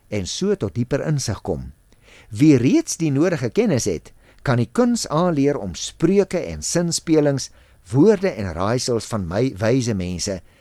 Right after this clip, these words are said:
te begryp." Nou, dit is die eerste ses versies wat ek gelees het,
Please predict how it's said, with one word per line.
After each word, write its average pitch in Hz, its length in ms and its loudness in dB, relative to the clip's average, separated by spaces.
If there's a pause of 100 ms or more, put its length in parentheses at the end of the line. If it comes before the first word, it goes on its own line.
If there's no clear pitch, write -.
(160)
te 131 100 4
begryp." 135 500 2 (460)
Nou, 147 140 6
dit 233 200 2
is 294 140 0
die 165 160 -2
eerste 208 260 2
ses 196 360 0
versies 120 460 -2 (440)
wat 113 180 0
ek - 140 -4
gelees 120 380 4
het, - 180 -4